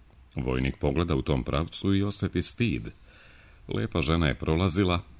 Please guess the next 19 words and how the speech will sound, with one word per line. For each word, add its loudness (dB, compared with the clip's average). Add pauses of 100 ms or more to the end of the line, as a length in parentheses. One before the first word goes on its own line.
(120)
muškarci 0
na -2
trotoaru, 0
za 0
nju 2
je 2
to -4
bilo 0
kao -2
trčanje -2
kroz -2 (140)
špalir 0
sa -2
šibama. -2 (1080)
Zatim 0 (160)
pristiže 0
grupa 0
mladih, -2 (100)
stranci. -2